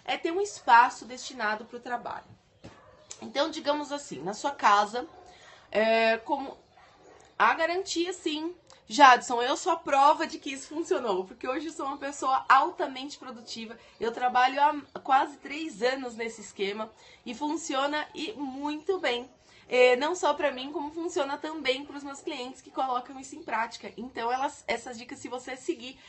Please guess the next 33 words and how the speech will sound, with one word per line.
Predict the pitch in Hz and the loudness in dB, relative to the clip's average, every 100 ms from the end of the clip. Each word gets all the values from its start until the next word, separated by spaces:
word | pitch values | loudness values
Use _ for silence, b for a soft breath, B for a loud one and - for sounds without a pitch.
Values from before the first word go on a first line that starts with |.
| B B | B B
uma | 285 370 403 | -2 0 0
a | 330 | 0
uma | 254 262 254 | -2 -2 -2
das | 240 | -2
dez | 208 220 262 | 0 -2 -2
dicas | 233 247 - | -8 -14 -12
que | |
eu | 220 | -8
vou | 220 | 0
falar, | 226 202 208 - | 2 2 0 -6
eu | - 302 | -4 -2
garanto | 240 339 381 247 - 226 | 6 6 8 4 2 -6
pra | 233 | -8
você | 208 220 214 | -8 -8 -8
que | 196 | -4
vai | 214 220 | 0 2
dar | 214 220 | 2 0
tudo | 226 320 | -10 -10
certo. | - 175 165 180 | 0 0 0 -4
Você | 170 226 | -12 -10
tem | 254 262 | -6 -6
a | |
segurança | 311 - 302 311 311 247 311 | -8 -2 -2 0 2 2 0
da | 262 | -6
minha | 269 254 269 | -6 -4 2
palavra, | 302 254 208 202 | 8 10 8 6
tá | 190 190 | -4 -2
bom? | 196 226 - _ B B B | -2 -4 -6 _ B B B
Bom | 226 330 | -2 0
dia, | 381 269 277 | 0 0 0
vida | 277 269 | -2 -4
em | 294 | -2
processo. | 269 277 302 220 202 196 | -2 4 8 8 8 -2